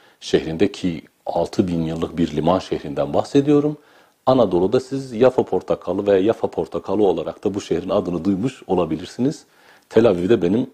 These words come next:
favori yerlerimden birisi, onu söylemeden geçemeyeceğim. Yafo'da demirci Simon'un evinde misafirdir Aziz Petrus.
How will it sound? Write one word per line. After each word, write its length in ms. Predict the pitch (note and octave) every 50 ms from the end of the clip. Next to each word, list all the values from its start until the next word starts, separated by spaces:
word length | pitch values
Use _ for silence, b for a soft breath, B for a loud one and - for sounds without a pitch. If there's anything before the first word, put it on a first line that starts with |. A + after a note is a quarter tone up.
| _
favori 340 | _ - G#2+ F#2+ E2+ F2 F#2
yerlerimden 540 | E2+ D#2+ D2 C#2+ D2 C#2+ D#2 F2 G#2+ G#2+ F#2
birisi, 240 | F2 D2+ - - -
onu 200 | C#2+ D2+ F2 F2+
söylemeden 480 | - - E2 D#2+ D#2 C#2+ D2 F#2+ G#2
geçemeyeceğim. 600 | F2 D#2+ - - D#2 - - - - - B2+ D3 - b b b b b b b b b b b b b
Yafo'da 560 | G2+ A2+ B2+ B2 - - B2+ B2 D3+ D#3 A#2
demirci 380 | A#2 A2+ A2+ A#2+ A2 G#2+ C3+ D3
Simon'un 500 | - - - F3+ D#3+ C3 G#2+ G2 F#2 -
evinde 340 | - C3 A#2 G2+ G2+ B2+ C3
misafirdir 760 | A#2+ G#2+ - - B2+ A#2+ - - F3 C#3+ G#2 E2 D2 - -
Aziz 320 | - D#2+ C#2+ D2 - - -
Petrus. 480 | - - - - - - - - -